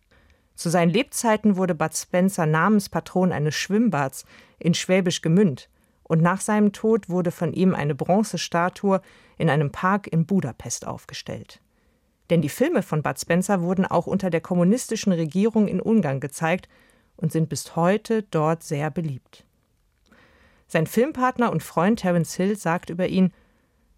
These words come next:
„Er war wie mein großer Bruder. Er hat mich immer beschützt und mich gefordert. Er konnte nie still sitzen. Er hatte immer was vor.“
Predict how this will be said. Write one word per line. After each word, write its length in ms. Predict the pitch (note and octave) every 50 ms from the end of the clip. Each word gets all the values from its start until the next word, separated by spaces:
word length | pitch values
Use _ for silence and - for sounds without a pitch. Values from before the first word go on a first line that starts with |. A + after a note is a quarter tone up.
| _ _ _
„Er 140 | - F3 F3
war 220 | G#3+ A3+ A#3+ G3
wie 100 | A3 A#3+
mein 200 | B3+ A#3+ A3+ G#3+
großer 420 | G#3 - G3+ G3+ G3 - - F#3
Bruder. 480 | E3+ - F3 E3+ D#3 - C3 B2+ B2 B2+ - _ _ _ _ _ _ _ _
Er 100 | D#3 D#3+
hat 140 | F#3 F#3+ -
mich 220 | F3 D#3 - -
immer 200 | G3 G3+ A3+ G#3+
beschützt 640 | E3+ C#3+ D3+ - - - - A#3 A3 - - - -
und 160 | F3+ E3 F3
mich 140 | F3 - -
gefordert. 720 | E3+ - - - F3+ D#3 D3 C3 - B2 - - - - _ _ _ _ _ _ _ _ _ _ -
Er 80 | E3+
konnte 260 | - A3+ G#3+ F#3+ G3+ G3
nie 180 | G#3 C4 D#4+
still 360 | - - - - A#3+ A#3 A3+ F3+
sitzen. 460 | - C3+ - - - - C3+ C3 - - _ _ _ _ _ _ _ _
Er 140 | _ - D#3+
hatte 180 | F3 E3 - -
immer 300 | - G#3+ A3+ A3 G#3 E3+
was 180 | F3+ E3 -
vor.“ 380 | - - D#3+ C#3+ C3+ B2+ B2